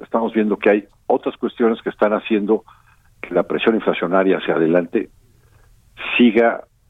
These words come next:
eh, para arriba, ¿no? Eh, tenemos conocimiento, por ejemplo, de que contratos entre empresas, entre proveedores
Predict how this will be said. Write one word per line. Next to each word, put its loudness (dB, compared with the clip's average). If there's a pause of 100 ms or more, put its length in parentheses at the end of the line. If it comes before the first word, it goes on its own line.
(580)
eh, -14
para 0
arriba, 2 (960)
¿no? 0
Eh, -6 (220)
tenemos 2
conocimiento, -2
por -2
ejemplo, 2 (200)
de -4
que 0 (160)
contratos 0 (160)
entre -6
empresas, 0 (1000)
entre -10
proveedores 2